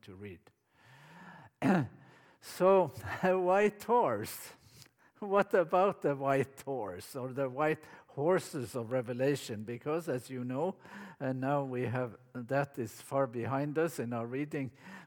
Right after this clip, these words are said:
but we have other white horses in Revelation. Now, when a concept in <clears throat> Greek is introduced without the article, without the definite article, it is usually s-,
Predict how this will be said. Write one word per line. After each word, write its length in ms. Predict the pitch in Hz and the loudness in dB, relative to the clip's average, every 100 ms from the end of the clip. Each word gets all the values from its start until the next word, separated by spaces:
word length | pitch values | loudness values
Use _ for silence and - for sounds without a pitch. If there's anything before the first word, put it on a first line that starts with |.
| - | -2
but 240 | 135 - | -2 -2
we 160 | 139 135 | -4 0
have 320 | 131 139 113 - - _ - - - - _ _ | 2 2 0 -16 -20 _ -20 -20 -20 -20 _ _
other 300 | 131 226 190 123 | 0 4 4 2
white 340 | 131 147 - | 4 2 2
horses 540 | 139 151 143 110 101 | 0 0 0 -8 -8
in 140 | 113 113 | -8 -6
Revelation. 680 | 117 113 117 135 135 120 117 | -6 -6 -2 0 -2 -6 -2
Now, 240 | 147 147 - - - - - - - 110 | 0 0 -4 -20 -20 -20 -20 -20 -20 -4
when 280 | 151 208 | 0 2
a 100 | 170 | 2
concept 720 | 147 - 208 226 - 143 - | 0 0 0 0 2 0 2
in 200 | 143 139 - - | -4 -4 -6 -2
<clears throat> 180 | 190 156 | 0 0
Greek 500 | 117 180 180 - - | 2 6 6 4 -4
is 220 | 120 120 | -6 -2
introduced 1000 | 147 143 - 131 139 175 131 - - - | -4 -4 -6 -6 -2 0 0 -6 -14 -12
without 600 | 127 131 - 165 170 - - - _ _ - | -8 -6 2 2 2 -6 -20 -20 _ _ -10
the 180 | 131 123 | -4 2
article, 560 | 143 147 127 - 104 | 4 4 0 -4 -8
without 460 | 98 107 135 131 - | -6 -8 -4 -4 -4
the 80 | 117 | -6
definite 580 | 127 139 - 101 104 123 | -2 -4 -4 -8 -8 -4
article, 560 | 143 120 95 87 87 _ - - - - 156 127 | -2 -2 -6 -8 -12 _ -20 -20 -20 -20 -20 -14
it 220 | 117 139 143 | -2 -2 0
is 180 | 139 | -6
usually 680 | 123 160 185 - 143 131 131 | -4 -2 -2 -2 -2 -2 -2
s-, 160 | 127 | -4